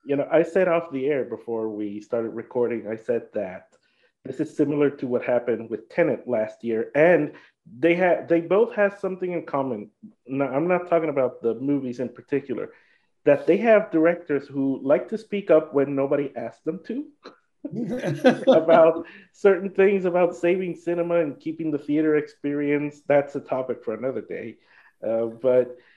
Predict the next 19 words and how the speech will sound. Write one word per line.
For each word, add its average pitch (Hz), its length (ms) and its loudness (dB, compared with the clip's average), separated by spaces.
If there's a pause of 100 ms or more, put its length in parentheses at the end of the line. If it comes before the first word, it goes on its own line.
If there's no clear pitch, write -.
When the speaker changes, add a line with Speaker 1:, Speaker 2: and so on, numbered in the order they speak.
(180)
Speaker 1:
they 147 140 4
have, 170 260 4 (120)
uh, 147 160 2
filmmakers, 156 760 -4
brilliant 185 420 0
filmmakers, 131 540 -4 (140)
who, 160 500 0 (120)
you 180 120 -2
know, 160 400 -2
are 135 500 0
opening 165 380 -2
their 165 140 0
mouths 143 380 -2
and 127 240 -10
putting 143 260 -4
their 120 300 0 (100)
foot 160 140 2
in 120 100 -6
it. 180 180 -10